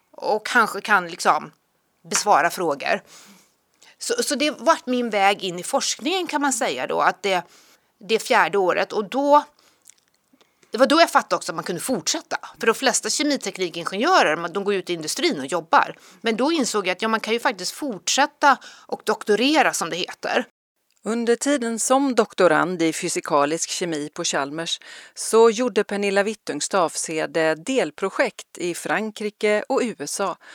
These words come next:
Speaker 2: och upplevde att det var fördelaktigt för forskningen att byta miljö och få erfarenheter på utländska universitet.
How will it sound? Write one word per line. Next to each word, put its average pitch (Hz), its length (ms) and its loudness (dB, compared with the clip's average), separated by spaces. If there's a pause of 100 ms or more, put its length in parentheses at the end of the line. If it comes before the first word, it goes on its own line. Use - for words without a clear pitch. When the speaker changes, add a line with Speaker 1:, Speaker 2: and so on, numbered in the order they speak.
(360)
Speaker 2:
och 269 220 4
upplevde 220 500 2
att 175 120 -2
det 233 100 4
var 190 240 4
fördelaktigt 175 880 0
för 160 140 -8
forskningen 147 680 -4
att 147 180 -4
byta 170 360 -4
miljö 190 500 2
och 175 320 0
få 185 200 -2
erfarenheter 160 1120 -2
på 156 280 -2
utländska 220 560 0
universitet. 196 580 -8